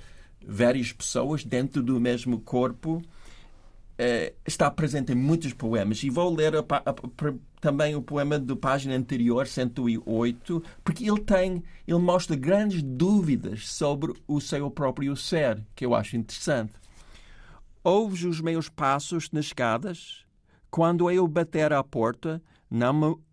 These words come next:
não me reconheceremos. Voltarei de um dia de trabalho, subi-, subirei as escadas e perder-me-ei para sempre em qualquer sítio fora de qualquer sítio.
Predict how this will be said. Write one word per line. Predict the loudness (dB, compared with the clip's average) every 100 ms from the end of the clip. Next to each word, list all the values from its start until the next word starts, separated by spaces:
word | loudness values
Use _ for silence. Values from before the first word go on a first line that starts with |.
| _
não | 0 2 4 4
me | 2
reconheceremos. | 0 0 0 0 -2 -2 0 -2 -6 -12 -20 -20 -8
Voltarei | 0 0 2 0 0 0 0
de | 0
um | 0 0
dia | 2 2
de | 2 -2
trabalho, | -2 -2 0 -2 -2 -4 -8
subi-, | -8 0 2 2 -2
subirei | -2 -2 0 2 2 2 0 -2
as | -4 -6
escadas | -8 -6 -6 -4 -6 -10 -14 _ -20 -20 -6
e | -2 0
perder-me-ei | 2 2 2 2 0 -2 -2 -4 -4
para | -4 -4 -4
sempre | -4 -4 -4 -4 -6 -4
em | -4
qualquer | -2 0 0 -2 -6
sítio | -4 -4 -2 -4
fora | -4 0 0 0
de | -4
qualquer | -4 -2 -2 -4 -8
sítio. | -6 -8 -8 -10 -12